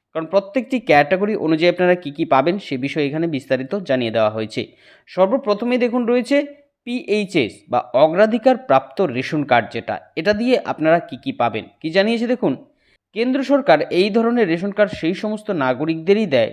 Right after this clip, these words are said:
যারা মোটামুটিভাবে দরিদ্র সীমার আশেপাশে থাকেন। পিএইচএস রেশন কার্ড থাকলে পরিবারের প্রত্যেক সদস্যদের মাথাপিছু তিন কেজি করে চাল, এক কেজি নশো গ্রাম করে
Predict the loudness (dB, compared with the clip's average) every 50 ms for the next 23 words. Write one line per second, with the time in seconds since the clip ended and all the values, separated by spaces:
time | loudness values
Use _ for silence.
0 | -6 -4 2 2 4 4 2 0 -2 -2 0 0 0 -2 -4 -6 -4 -2 -2 -2
1 | -2 -2 -6 -8 _ _ _ _ _ -10 -4 -2 0 0 0 -2 -2 -4 -4 -4
2 | -4 -4 -2 0 0 -2 -2 -4 -6 -6 -6 -6 -6 -6 -6 -6 -8 -12 -10 -10
3 | -6 -4 -4 -4 -6 -8 _ _ _ _ _ _ _ _ _ _ _ _ -6 -6
4 | -6 -4 -2 -2 0 0 0 0 -2 -2 -2 -2 -4 -4 -4 -4 -2 2 2 2
5 | 2 0 -4 -4 -4 -2 -2 -2 -2 -2 -4 _ _ _ -6 -4 -2 0 2 2
6 | 2 0 -4 -6 -6 -4 -4 -4 -4 -6 _ -6 -6 -6 -6 -4 -6 -4 -4 -4
7 | -6 -6 -6 -4 -4 -2 -2 -2 -4 -4 -4 -4 -6 -6 -6 -6 -4 -4 -4 -4
8 | -6 -12 _ _ _ _ _ _ -6 -4 -2 -2 -2 0 0 -2 -2 -2 -4 -4
9 | -2 -2 -2 -2 0 2 4 4 4 2 -2 -8 -18 _ _ _ _ _ -8 -8
10 | -6 -4 -4 -2 -2 -2 -2 -4 -4 -4 -6 -4 -2 0 0 -2 -2 -4 -4 -2